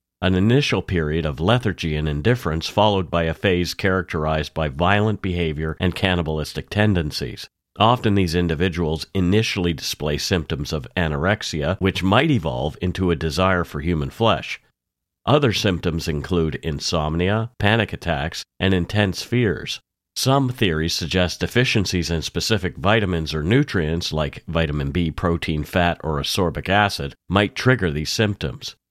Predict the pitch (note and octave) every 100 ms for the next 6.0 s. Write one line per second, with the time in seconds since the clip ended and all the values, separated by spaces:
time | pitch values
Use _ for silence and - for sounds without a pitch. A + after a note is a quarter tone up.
0 | _ _ F2+ G2 A#2+ G#2 - B1 - -
1 | - G#2 G2+ G#2+ A2 F#2+ F#2+ F#2+ - D2+
2 | - A2+ A2 F#2 D2 - D2+ - F2 E2
3 | F#2 F2+ E2+ - D#2 E2 D2+ E2 G#2+ D#2+
4 | D2 - - G2 F#2+ - F#2+ F2+ A2 F2+
5 | D#2 - E2+ D#2+ D2 - A2 A#2+ B1 -